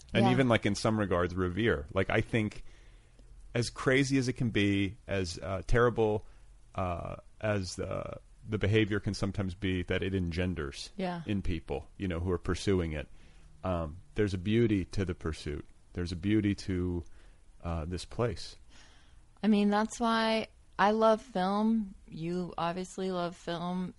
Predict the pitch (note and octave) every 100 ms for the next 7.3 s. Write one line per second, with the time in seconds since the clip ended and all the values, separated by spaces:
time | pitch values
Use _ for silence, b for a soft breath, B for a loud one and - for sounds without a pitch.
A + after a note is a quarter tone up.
0 | F3+ D#3+ - F3+ F3 F3 F#3+ F#3+ F#3+ G3
1 | F#3 - E3+ F#3 F#3 F3+ D#3 - D#3+ D#3+
2 | E3 D#3+ D#3+ - - E3 - - - -
3 | - - - F#3+ - - G3+ F#3+ - -
4 | - - F#3+ - G#3 G#3 G3 F#3 - F3
5 | - F3 E3+ - F3+ F3+ F3 D#3+ D#3 E3
6 | D#3+ - - F3+ F3+ F3 - E3 D#3 D#3+
7 | D3+ D3+